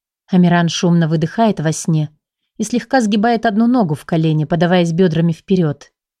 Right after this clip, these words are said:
Косые мышцы живота Амирана напрягаются, заставляя меня сомневаться в том, что он спит. Я вся дрожу, с опаской скользнув взглядом по дорожке волос,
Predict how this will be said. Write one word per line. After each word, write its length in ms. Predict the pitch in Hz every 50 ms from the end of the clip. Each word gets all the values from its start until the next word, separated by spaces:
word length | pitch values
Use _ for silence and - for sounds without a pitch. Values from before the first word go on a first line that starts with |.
| _ _ _ _ _ _ _ _ _ _
Косые 380 | - 185 160 - - 180 170 170
мышцы 380 | 170 175 156 - - - 190
живота 440 | 165 165 160 160 165 160 - 180 180
Амирана 400 | 180 175 170 170 175 180 175 175
напрягаются, 880 | 170 165 160 - 170 156 156 190 202 208 196 - - - - 156 147 - _ _ _ _ _ _ _ _ _ _
заставляя 540 | - 180 196 190 - - 233 240 262 269 285
меня 220 | 269 269 269 285 269
сомневаться 640 | - - 277 277 294 277 208 202 202 202 - -
в 100 | 226 -
том, 200 | - 277 233 175
что 200 | - - - 180
он 120 | 165 165 160
спит. 480 | - - _ 196 165 139 - - _ _ _ _ _ _ _ _ _ _ _ _ _ _ _ _ _
Я 180 | 208 233 254
вся 180 | 247 - 285 277
дрожу, 640 | 220 269 262 254 240 233 214 214 180 147 143 127 - _
с 120 | - - 196
опаской 460 | 185 - 196 208 214 202 - - 170
скользнув 580 | - - - 180 175 165 160 170 185 180 - -
взглядом 560 | 165 160 170 160 180 185 202 202 190 180 165
по 100 | 190 170
дорожке 420 | 165 175 175 185 180 - - 180
волос, 460 | 160 180 180 175 202 226 220 - -